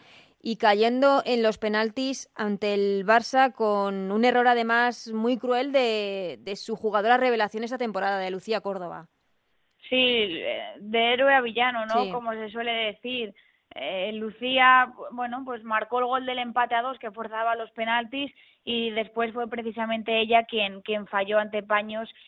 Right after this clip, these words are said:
Speaker 2: y, y dio ese pase a la final al, al Barcelona. Es innegable el trabajo de, del Atleti esta temporada,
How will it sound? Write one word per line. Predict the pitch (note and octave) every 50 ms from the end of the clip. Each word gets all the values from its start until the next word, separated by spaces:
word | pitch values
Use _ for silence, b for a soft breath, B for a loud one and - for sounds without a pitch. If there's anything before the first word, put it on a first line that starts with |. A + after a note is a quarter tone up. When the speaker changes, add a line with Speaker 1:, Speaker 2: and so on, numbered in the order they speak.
| b b b
Speaker 2:
y, | - A3+ G#3+ G#3 - -
y | - G#3 G3+ G3 G3 F#3+ F#3+ F3+
dio | F#3+ F#3 F#3+ F#3+
ese | F#3+ - - F#3+
pase | F#3+ - G3 G3 - G3+ G3
a | G3 F#3+ F#3+
la | F#3+
final | - F#3+ F#3+ F#3 F#3+ F#3+ F#3+
al, | F#3 F3+ F3+ F3 E3+ - - -
al | G3 G3
Barcelona. | F#3 F#3 F3+ - - F#3+ G3+ A3 A#3 A3
Es | G#3+ - -
innegable | C4+ B3+ B3 A#3 A3 G#3+ A#3 B3 B3+ A#3 G#3+ G#3
el | G#3
trabajo | - G#3+ G#3+ G#3+ A3 G#3+ A3
de, | G#3+ G#3+ G#3+ G#3 G3+ G3 D#3+ F3+
del | G#3+ A3 G#3
Atleti | G3+ G#3 G#3+ A3+ G#3 A3+
esta | G#3 - G#3+
temporada, | G#3 G#3 G3+ G3 - G#3 G3+ G#3 G#3+ A3+ B3 C4+ C4